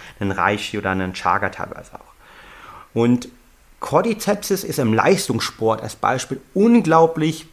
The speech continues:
bekannt und hat, glaub ich, bei der, ähm, Stuttgarter, ähm, Leichtathletik-W M, ich glaub, es war neunzehnhundertdreiundneunzig, zweiundneunzig, dreiundneunzig, einen unglaublichen Bekanntheitsgrad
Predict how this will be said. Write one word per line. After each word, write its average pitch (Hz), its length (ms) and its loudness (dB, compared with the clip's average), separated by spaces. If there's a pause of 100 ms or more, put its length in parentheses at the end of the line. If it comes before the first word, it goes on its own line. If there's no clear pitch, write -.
(120)
bekannt - 580 2
und 139 240 -2 (380)
hat, - 180 -8
glaub 147 260 4
ich, - 200 -8
bei 135 180 6
der, 131 360 4 (340)
ähm, 113 140 -2
Stuttgarter, 160 1000 2
ähm, 123 200 2
Leichtathletik-W 165 840 -2
M, 147 220 -2 (340)
ich 160 140 -14
glaub, 139 160 -2
es - 80 -8
war 113 80 2
neunzehnhundertdreiundneunzig, 131 880 2
zweiundneunzig, 127 400 2
dreiundneunzig, 143 640 0
einen 147 120 -4
unglaublichen 139 580 2
Bekanntheitsgrad 113 800 0